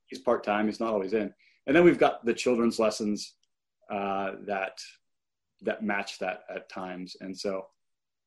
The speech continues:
um, info for our newsletter letter and,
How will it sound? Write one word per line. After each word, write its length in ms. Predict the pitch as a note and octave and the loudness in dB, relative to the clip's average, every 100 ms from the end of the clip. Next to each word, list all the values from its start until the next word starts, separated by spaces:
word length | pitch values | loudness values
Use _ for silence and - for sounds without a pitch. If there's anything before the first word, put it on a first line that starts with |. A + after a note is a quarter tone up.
| _ - | _ -12
um, 280 | G2+ C3+ - | -10 -10 -4
info 340 | B2+ A#2+ A#2+ A2 | -2 4 6 6
for 180 | A2+ G#2 | 4 4
our 100 | G#2+ | 4
newsletter 520 | A#2+ A#2 A#2 A#2 A2+ | 2 6 6 6 4
letter 460 | B2 A#2 A2+ A2+ A2+ | 0 2 4 4 2
and, 520 | G#2 G#2 G#2 G2+ | 0 -2 -2 -2